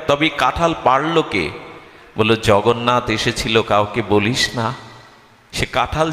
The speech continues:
চুরি করে কাঁঠাল খাওয়ার স্বাদ হয়েছে, আমাকে সাথে নিয়েছিল।"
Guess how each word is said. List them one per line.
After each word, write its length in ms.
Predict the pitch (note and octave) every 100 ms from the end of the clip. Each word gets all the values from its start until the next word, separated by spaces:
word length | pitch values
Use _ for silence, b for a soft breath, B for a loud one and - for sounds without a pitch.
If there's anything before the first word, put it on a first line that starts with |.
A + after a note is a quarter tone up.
| C#3+
চুরি 260 | D#3 D#3+
করে 260 | E3 D#3+ D3
কাঁঠাল 440 | - A2+ D3+ E3+ E3
খাওয়ার 280 | - E3+ E3
স্বাদ 420 | - - D#3 E3
হয়েছে, 340 | E3 E3+ F#3
আমাকে 400 | C3+ C3+ D#3+ F3+
সাথে 360 | D#3+ D3 - G3
নিয়েছিল।" 580 | G3+ G3+ G3+ G#3 G#3